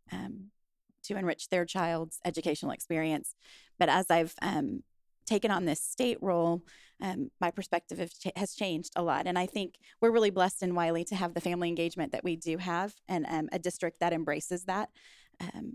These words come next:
but as I go into other areas, I think it's super rewarding to be the boots on the ground that creates that family engagement that doesn't exist in some of those areas. Um, those kids don't have that yet. And so getting to, to create that from the ground up and,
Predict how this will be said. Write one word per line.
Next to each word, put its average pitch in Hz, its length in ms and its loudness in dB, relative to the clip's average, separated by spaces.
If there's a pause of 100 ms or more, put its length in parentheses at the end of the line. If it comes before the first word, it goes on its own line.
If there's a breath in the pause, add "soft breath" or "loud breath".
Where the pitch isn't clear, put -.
(120)
but 175 120 2
as 175 120 2
I 175 80 4
go 190 160 2
into 190 220 2
other 190 200 4
areas, 170 360 4
I 190 100 0
think 196 140 -2
it's - 180 -2
super 202 260 -2
rewarding 165 600 2 (120)
to 165 340 0 (280)
be 214 100 0
the 202 120 2
boots 190 240 0
on 190 100 0
the 175 100 2
ground 170 320 0
that - 120 -4
creates 175 320 -2
that - 160 -2
family 170 280 0
engagement 160 540 -4
that - 100 -6
doesn't 165 240 0
exist 160 360 -4
in 165 100 -4
some 160 160 -2
of 151 60 0
those 156 180 -4
areas. 160 480 -4 (160)
Um, - 440 -8
those 175 200 -2
kids 175 240 -4
don't 165 220 -2
have 185 300 0
that - 240 -2
yet. 165 260 0 (360 soft breath)
And 190 120 0
so 202 100 2
getting 185 320 0
to, 170 240 0
to - 160 -8
create 175 340 -2
that - 160 -2
from 180 120 -2
the 165 100 -2
ground 160 280 0
up 160 200 0
and, 170 220 -6